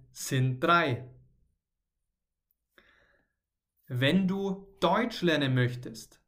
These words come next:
und endlich authentisch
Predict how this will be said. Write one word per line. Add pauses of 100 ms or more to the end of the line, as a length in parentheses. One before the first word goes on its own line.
(120)
und (140)
endlich (140)
authentisch